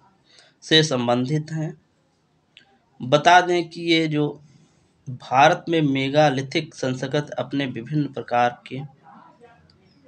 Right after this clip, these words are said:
जो है दफनाने के तरीके और लोहे के उपयोग के लिए जानी जाती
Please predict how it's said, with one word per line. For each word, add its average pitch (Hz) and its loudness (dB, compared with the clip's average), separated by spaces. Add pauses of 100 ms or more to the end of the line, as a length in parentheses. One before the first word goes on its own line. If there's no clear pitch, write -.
जो 147 2
है 151 0
दफनाने 131 -2 (1600)
के 156 6
तरीके 131 -2 (200)
और 143 6
लोहे 139 0
के 156 -4
उपयोग 135 -6
के 131 -6
लिए 131 -6
जानी 117 -6
जाती 117 -12